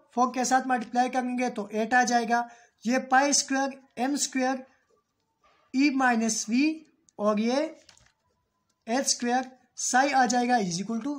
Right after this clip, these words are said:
zero, ठीक है, ये आता है। अब यहाँ देखिए इस इक्वेशंस को हम का-, अ, कहते हैं कि this equation in which particle motion in one dimension, एक पार्टिकल्स है, मतलब कि इलेक्ट्रॉन्स है, वो जो भी है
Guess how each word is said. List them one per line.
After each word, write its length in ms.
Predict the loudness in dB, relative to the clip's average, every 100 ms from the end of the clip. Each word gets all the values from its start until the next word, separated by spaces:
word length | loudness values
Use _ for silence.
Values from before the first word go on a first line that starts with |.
| -8
zero, 340 | -8 -10 -12 -16 _ _ _
ठीक 180 | -2 0
है, 160 | -2 -4 -10 -20 -14 -2
ये 120 | 0
आता 320 | 0 -4 -8
है। 260 | -10 -12 -14 _ _ _
अब 160 | 0 2 2
यहाँ 320 | 2 2 2 0
देखिए 460 | -4 -8 -12 -14 -18 -20 -18 -18 _ -4
इस 140 | -2 0
इक्वेशंस 520 | 0 0 0 0 -2
को 120 | -2
हम 240 | 0 0 2
का-, 240 | 2 2
अ, 180 | 2 -2
कहते 320 | 0 -2 0
हैं 220 | 0 0 -2 -12 _ _
कि 180 | -4 -2
this 300 | -2 -2 -2
equation 440 | -2 0 -2 -2 -4
in 180 | -4
which 180 | -4 0
particle 460 | 2 2 0 -4 -2
motion 320 | -2 -2 -2
in 120 | 0
one 200 | 4 4
dimension, 540 | 6 4 2 -4 -6 -8 -12 _ _ _
एक 300 | 0 0 2
पार्टिकल्स 540 | 4 4 4 2 2 4
है, 140 | 2
मतलब 360 | 2 2 0 -2
कि 100 | -2
इलेक्ट्रॉन्स 640 | 0 0 0 0 0 0
है, 60 | 0
वो 160 | -2 -2
जो 200 | 0 2
भी 160 | 2
है 280 | 2 0 -6